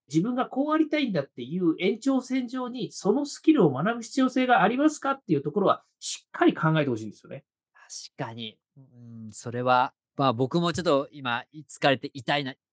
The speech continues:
Speaker 2: て思いました。
Speaker 1: うん。まあ、堀内さんの話をしてるんじゃないんだけどね。
Speaker 2: はいはい。
Speaker 1: 堀内さんもね、いいとこまでこう頑張ってるから、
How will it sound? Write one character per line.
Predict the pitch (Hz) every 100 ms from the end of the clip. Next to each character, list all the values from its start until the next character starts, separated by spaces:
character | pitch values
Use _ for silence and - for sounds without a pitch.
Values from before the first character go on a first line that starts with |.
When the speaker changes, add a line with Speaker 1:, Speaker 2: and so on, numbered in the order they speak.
| -
Speaker 2:
て | 113
思 | 104
い | 113
ま | 110
し | -
た。 | 92 - _ -
Speaker 1:
う |
ん。 | 123 95
ま | 170
あ、 |
堀 | - 330
内 | 330
さ |
ん | 359
の |
話 | 175 131 -
を |
し |
て | 131
る | 135
ん |
じ | 110
ゃ |
な | 104
い | 110
ん |
だ | -
け |
ど | 110
ね。 | 208
Speaker 2:
は |
い |
は | 202
い。 |
Speaker 1:
堀 | -
内 | -
さ | 120 113
ん |
も | 107
ね、 | 120 113
い | 147
い | 175
と | 214
こ | 240
ま | 233
で | 233
こ | 226 233
う | 202
頑 | 196
張 | 214
っ | 226
て | 156
る | 120
か | 107
ら、 | 117 123